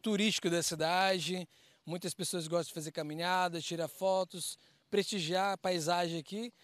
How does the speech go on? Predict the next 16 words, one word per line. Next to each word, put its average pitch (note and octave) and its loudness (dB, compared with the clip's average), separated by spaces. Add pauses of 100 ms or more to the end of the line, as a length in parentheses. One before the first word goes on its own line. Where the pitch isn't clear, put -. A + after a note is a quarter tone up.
(360)
Então, B3 0
essa G#3+ 0
obra A3 4
vem F#3+ -2
pra A3 -6
contribuir G3 0
aí F#3 4 (360)
bastante G#3 2 (260)
no D#3+ -2
lazer, F3 2 (120)
na, E3 0
no D#3+ -4
turismo, F#3+ -2
no F3 -4
comércio E3+ -4
local. F#3 0